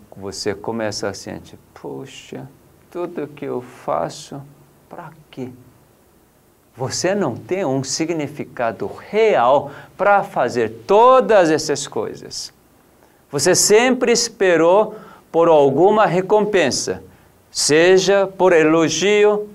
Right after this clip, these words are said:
ou satisfação própria. Tudo isso você esperou, mas, à medida que o tempo passa,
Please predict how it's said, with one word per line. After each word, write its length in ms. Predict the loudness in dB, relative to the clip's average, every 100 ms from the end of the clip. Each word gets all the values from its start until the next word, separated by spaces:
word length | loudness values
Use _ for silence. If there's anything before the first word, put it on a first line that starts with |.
| -20 -20 -2
ou 420 | 4 4 4 0
satisfação 960 | -2 0 0 0 -6 -2 -2 0 -2 -2
própria. 840 | 0 2 4 2 -2 0 0 -2 -10 -20 _ _ _ _
Tudo 240 | 0 2
isso 280 | 4 2 0
você 260 | -2 -2 -2
esperou, 760 | -4 -4 -2 0 2 0 -2 -12 _ _ _
mas, 680 | -2 2 4 2 0 -2 -6 _ _ _ _
à 80 | -4
medida 460 | -2 -4 -4 -4
que 120 | -4 -4
o 40 |
tempo 340 | -4 -4 -6
passa, 760 | -6 -2 -2 -2 -4 -4 -4